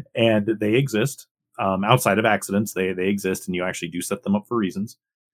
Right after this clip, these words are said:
But, um, the, the black mages used to come in, like, parties of, you know, between two and up to six, and it used to be a strat to actually set up a magic burst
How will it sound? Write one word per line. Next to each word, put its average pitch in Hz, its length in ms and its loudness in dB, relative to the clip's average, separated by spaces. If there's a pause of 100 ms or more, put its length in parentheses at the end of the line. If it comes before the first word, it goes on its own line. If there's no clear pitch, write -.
But, 104 440 2
um, 90 440 0 (460)
the, 107 480 0
the 104 120 0
black 151 300 4
mages 104 320 2
used 98 180 0
to 101 60 -6
come 98 240 2
in, 92 100 -2
like, 87 340 -6
parties 92 400 0
of, 78 200 -6 (120)
you 107 120 -4
know, 90 120 0
between 90 360 -4
two 104 320 2
and 90 100 -2
up 87 140 -4
to - 60 -12
six, - 560 -8 (340)
and 92 400 -2
it 92 60 -8
used 107 260 0
to 113 60 -8
be 101 80 -6
a 85 40 -4
strat 87 360 -2
to 87 100 -4
actually 80 540 -6 (180)
set 107 160 0
up 95 80 -4
a 90 40 -8
magic 98 300 0
burst 87 320 -8